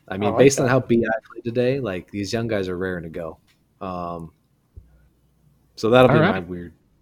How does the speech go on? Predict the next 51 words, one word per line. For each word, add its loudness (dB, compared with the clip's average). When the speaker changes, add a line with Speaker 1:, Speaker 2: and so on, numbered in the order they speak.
Speaker 1:
prediction. -20
Speaker 2:
Any 6
more 6
predictions? 2
Speaker 1:
I 4
got 2
nothing, -10
man. -12
I, -6
I -6
think -6
we -2
should -8
just -8
wait 0
for -6
the -6
games -10
and -14
see -10
how -10
these -12
teams -14
respond -12
to -18
this -16
long -10
layoff, -14
'cause -14
they -4
could -2
respond 0
in -4
a -6
myriad -4
of -10
ways. -14
Uh, -14
it's -10
Speaker 2:
It'll 4
Speaker 1:
hard 2
to 4
Speaker 2:
be, 4
Speaker 1:
predict. -4
Speaker 2:
it'll 6
be 6
interesting 4
and 6
it'll 6
be 4
exciting. -2